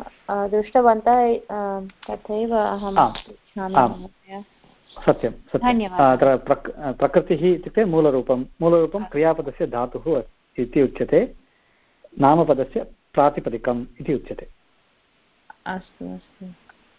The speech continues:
Speaker 2: संस्कृत, अ, संस्कृतभाषा तथा एव अस्ति, प्रकृतिः अस्ति, प्रत्ययः अस्ति, तेषां योज-, अ, अ, तेषां योजनेन भिन्नभिन्नपदनिर्माणं भवन्ति।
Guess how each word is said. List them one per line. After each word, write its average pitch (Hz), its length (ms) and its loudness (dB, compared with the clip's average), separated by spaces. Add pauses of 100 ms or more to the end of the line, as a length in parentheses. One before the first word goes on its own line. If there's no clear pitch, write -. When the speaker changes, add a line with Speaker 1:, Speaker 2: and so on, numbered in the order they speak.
(260)
Speaker 2:
संस्कृत, 147 280 2
अ, 135 580 0 (200)
संस्कृतभाषा 147 680 0
तथा 160 260 0
एव 156 120 2
अस्ति, 135 260 -2
प्रकृतिः 143 640 -2
अस्ति, 190 180 -2
प्रत्ययः 131 520 -2
अस्ति, 113 180 -12 (400)
तेषां 143 420 2
योज-, 139 280 2
अ, 139 300 -2 (320)
अ, 127 140 2 (400)
तेषां 160 300 4
योजनेन 151 540 2
भिन्नभिन्नपदनिर्माणं 139 1400 -2
भवन्ति। 107 360 -8